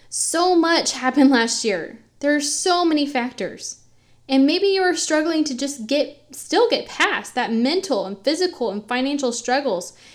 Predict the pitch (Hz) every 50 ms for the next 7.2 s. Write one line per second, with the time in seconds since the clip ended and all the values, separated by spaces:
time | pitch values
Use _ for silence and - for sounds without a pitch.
0 | - - - 247 254 233 285 302 320 302 294 277 254 277 269 - - - 262 277
1 | 294 294 285 277 277 - 262 240 254 247 247 233 214 165 202 202 226 220 220 -
2 | - - 233 233 254 254 190 - - - _ _ _ _ _ _ _ _ _ _
3 | _ _ _ _ - - 302 294 - - - - 202 208 - 339 349 349 349 349
4 | - - - _ _ - 262 285 285 302 294 262 240 220 233 262 285 240 160 -
5 | - - - _ _ - _ - - - - 339 370 370 392 381 330 294 269 269
6 | 277 285 294 311 339 339 - - 247 269 269 254 240 240 247 247 277 285 294 302
7 | 311 311 311